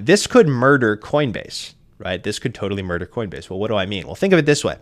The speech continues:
Coinbase is winning here because they're actually getting a, getting to custody the E T F's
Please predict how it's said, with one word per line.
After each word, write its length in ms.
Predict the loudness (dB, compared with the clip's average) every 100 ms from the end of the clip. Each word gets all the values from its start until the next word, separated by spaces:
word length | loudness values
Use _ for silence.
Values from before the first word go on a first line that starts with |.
| -14 -20 -20 -20 0
Coinbase 420 | 2 8 6 6
is 140 | 0
winning 240 | 0 0 0
here 160 | 0
because 280 | 0 2 2
they're 80 | 6
actually 380 | 6 4 0 -2
getting 380 | -2 2 2 4
a, 200 | 0 2
getting 280 | 2 2
to 160 | -2 -8
custody 520 | -4 -2 -2 -2 -2
the 140 | -4 -4
E 140 | -6
T 180 | -4 -2
F's 260 | -2 -6